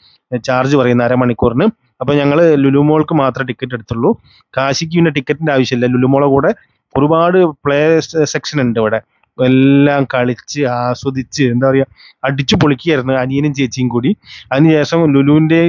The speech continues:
സ-, കാശിൻ്റെ സാഹസികതയാണ് ഞങ്ങളിപ്പോൾ കാണിച്ചുകൊണ്ടിരിക്കുന്നത്. ലുലുവും ചാടി, കാശിയും ചാടി. കാ-, ഞാൻ ക്യാമറ പിടിച്ചുകൊണ്ട് വ്യക്തമായിട്ടില്ല. പിന്നെ അവരുടെ ഭാഗം നല്ല ഗംഭീര ഡാൻസ് ആയിരുന്നു ട്ടോ. അങ്ങനെ ഡാൻസ് ഒക്കെ കളിച്ച് ഉഴച്ച-,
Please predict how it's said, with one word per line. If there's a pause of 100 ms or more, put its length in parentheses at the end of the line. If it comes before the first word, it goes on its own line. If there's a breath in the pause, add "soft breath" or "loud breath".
(100)
സ-,
കാശിൻ്റെ
സാഹസികതയാണ്
ഞങ്ങളിപ്പോൾ
കാണിച്ചുകൊണ്ടിരിക്കുന്നത്. (420 loud breath)
ലുലുവും
ചാടി,
കാശിയും
ചാടി. (720 soft breath)
കാ-, (180)
ഞാൻ (120)
ക്യാമറ
പിടിച്ചുകൊണ്ട്
വ്യക്തമായിട്ടില്ല. (340 loud breath)
പിന്നെ
അവരുടെ
ഭാഗം
നല്ല
ഗംഭീര (120)
ഡാൻസ്
ആയിരുന്നു
ട്ടോ. (360 loud breath)
അങ്ങനെ
ഡാൻസ്
ഒക്കെ (100)
കളിച്ച്
ഉഴച്ച-,